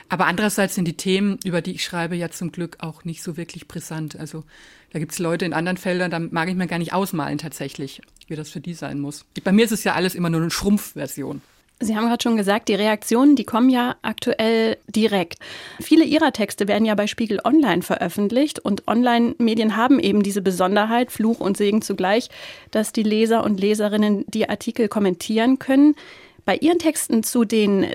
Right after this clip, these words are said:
Speaker 2: Trash-T-V-Sendungen, da finde ich sehr auffällig, dass da immer wieder Leute kommentieren,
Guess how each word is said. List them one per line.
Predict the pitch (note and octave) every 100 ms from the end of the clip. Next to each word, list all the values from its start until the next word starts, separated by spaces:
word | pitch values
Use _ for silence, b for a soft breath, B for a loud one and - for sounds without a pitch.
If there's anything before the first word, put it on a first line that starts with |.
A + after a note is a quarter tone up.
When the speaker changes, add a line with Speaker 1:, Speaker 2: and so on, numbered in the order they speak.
| -
Speaker 2:
Trash-T-V-Sendungen, | C#4+ F#4 - - - G3 F#3+ F3+ E3 F#3 F#3 F3+ E3+
da | F#3+
finde | F#3+ D4 D#4
ich | -
sehr | - C4 D#4 -
auffällig, | C4 D#4+ - G3+ G#3+ C4
dass | - G#3+
da | G#3+ -
immer | B3+ D4+ E4+ D#4
wieder | C#4+ D4
Leute | C4+ G#3+ A3+ C#4
kommentieren, | C4 B3+ B3+ C4+ C4